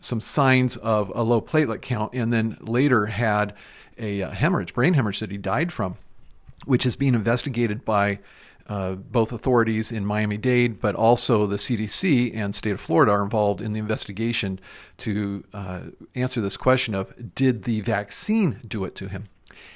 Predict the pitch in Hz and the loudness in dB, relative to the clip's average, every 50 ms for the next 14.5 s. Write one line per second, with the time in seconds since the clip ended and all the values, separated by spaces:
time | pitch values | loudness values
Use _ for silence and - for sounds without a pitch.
0 | - - _ - 175 220 214 277 254 180 - 170 117 95 123 113 - 131 131 139 | -20 -20 _ 6 6 6 6 4 0 2 2 2 4 4 0 -2 0 2 2 4
1 | 147 147 139 139 123 135 147 139 127 107 117 - - - - - - 127 131 151 | 4 2 2 0 0 0 0 2 2 2 0 -2 -4 -10 -12 -8 -4 -2 0 2
2 | 180 196 180 - - 151 147 151 151 143 - 131 127 113 - - - _ _ _ | 2 2 2 2 0 2 4 4 4 4 2 0 0 -2 -4 -10 -20 _ _ _
3 | - 123 127 - 123 107 107 - - 160 160 165 135 104 117 120 139 180 226 262 | -6 -6 -2 -2 -2 -2 -2 2 4 4 6 6 4 4 2 4 4 6 6 6
4 | 269 208 151 123 101 98 123 117 113 110 - 110 98 - 104 107 107 113 107 - | 6 6 4 2 0 0 0 0 0 0 -2 -6 -8 -8 -8 -4 -2 -2 -2 -2
5 | - - 117 101 104 104 - 165 185 143 107 98 104 - - - - - - - | -4 -4 -4 -4 -6 -2 0 2 2 2 2 -2 -4 -8 -12 -18 -18 -18 -18 -20
6 | - - - 131 139 143 - - 131 135 139 185 226 175 156 180 143 117 113 - | -20 -14 -6 -4 -2 -2 -2 -2 -2 0 2 2 4 4 4 4 2 2 0 -2
7 | 131 117 107 101 104 - - 113 110 110 107 107 117 123 135 156 170 - 123 113 | 0 0 2 0 -2 -4 -4 -4 -4 -4 -2 -2 -2 0 0 0 -2 -2 -4 -4
8 | 104 98 - - - - - - 151 139 135 135 131 131 127 127 123 123 131 117 | -6 -6 -8 -14 -20 -6 -2 0 2 2 4 4 4 2 2 0 -2 -4 -4 -2
9 | 123 135 147 170 180 170 151 123 110 101 98 104 107 101 - _ _ _ _ - | 0 2 4 6 6 6 6 4 2 0 -2 -4 -6 -8 -10 _ _ _ _ -20
10 | - 120 107 - 127 120 113 98 95 - - - - 165 180 208 202 - - - | -16 -16 -8 -4 -4 -2 -2 -4 -4 -6 -10 -2 6 8 8 8 6 2 -6 -2
11 | - 156 156 135 139 139 143 143 - 143 143 131 117 131 127 - - - 110 101 | 0 0 2 4 4 4 4 4 0 -2 -2 0 0 0 0 0 -2 -4 -2 -2
12 | 104 104 104 104 - 110 110 107 - - - _ _ _ - - _ - 123 131 | -2 -2 -4 -4 -4 -6 -6 -6 -8 -10 -16 _ _ _ -20 -20 _ -2 0 2
13 | 135 123 131 143 151 165 165 165 165 151 135 147 147 143 139 - - - - 135 | 2 2 4 4 4 6 6 6 6 4 4 2 0 0 -4 -8 -12 -6 -6 -4
14 | 123 - 139 120 127 127 123 123 120 | -2 -2 -2 0 2 4 4 4 2